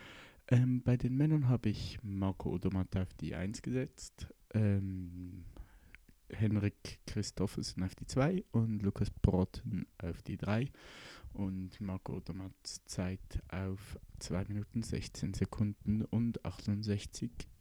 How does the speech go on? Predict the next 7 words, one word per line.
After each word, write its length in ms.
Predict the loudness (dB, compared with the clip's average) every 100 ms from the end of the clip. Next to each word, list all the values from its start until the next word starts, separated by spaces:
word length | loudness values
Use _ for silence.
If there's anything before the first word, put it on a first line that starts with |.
| 0
Hundertstel 960 | 2 2 0 -4 4 4 2 -4 0 0
Sekunden 720 | -2 -6 -4 -4 -4 -8 -2
gesetzt. 480 | 2 4 4 2 -4 -6 -14 -10 -10 -10 -8
Wie 280 | -4 2 2
man 420 | 4 2 4 4
merken 680 | 4 2 2 -2 2 2 2 0
kann, 460 | 2 2 4 2